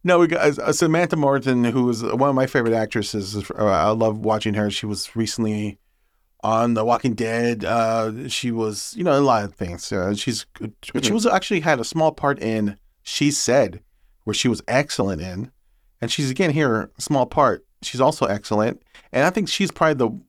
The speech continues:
Speaker 1: the least developed character in the whole, whole film. But even I was, like, kind of understanding where she was coming from too. I don't know.
Speaker 2: Mm-hmm.
Speaker 1: I thought this, I thought this portrayal of this family, this portrayal of this, these people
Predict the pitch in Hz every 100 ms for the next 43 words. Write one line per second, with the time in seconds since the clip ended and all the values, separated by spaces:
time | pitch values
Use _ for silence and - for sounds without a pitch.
0 | - 131 123 131 196 185 - - 127 120
1 | 117 117 117 147 - - 123 110 80 -
2 | 196 214 - _ 131 135 123 147 143 _
3 | - 127 139 131 - 143 165 180 - _
4 | _ _ _ - 220 214 220 175 180 214
5 | 147 131 110 - 127 113 95 - 127 123
6 | 113 135 117 101 101 95 123 110 104 107
7 | 101 120 107 - 185 175 - - _ _
8 | _ _ - 262 339 240 - 139 196 196
9 | 196 190 - 180 - 208 - - 175 165
10 | 135 131 120 - 131 151 147 147 110 110
11 | - 110 123 117 113 104 - 113 104 -
12 | 123 131 110 95 95